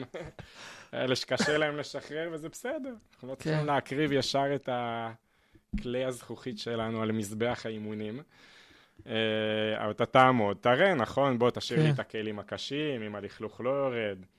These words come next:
Speaker 1: ולאט לאט, אפשר בדיוק כמו העולם שאתה בא, אתה מעלה לו את הרף, בוא, אתה כבר יכול להתמודד. ואז עד שאתה מגיע לשלב, שאתה אומר, "יאללה, היום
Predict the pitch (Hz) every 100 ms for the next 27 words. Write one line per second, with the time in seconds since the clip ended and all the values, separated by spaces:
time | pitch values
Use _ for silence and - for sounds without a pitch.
0 | _ _ - 90 101 107 143 139 127 120
1 | 98 95 - 107 107 - 117 113 117 117
2 | - 120 113 117 113 - 117 127 165 117
3 | 120 120 123 131 120 110 113 123 131 -
4 | 170 220 - 135 143 95 - - 107 113
5 | - 160 151 - 117 107 95 87 90 _
6 | _ _ _ _ _ 101 107 110 - -
7 | - 120 - 135 139 143 160 165 - 208
8 | - 143 147 151 156 143 120 135 135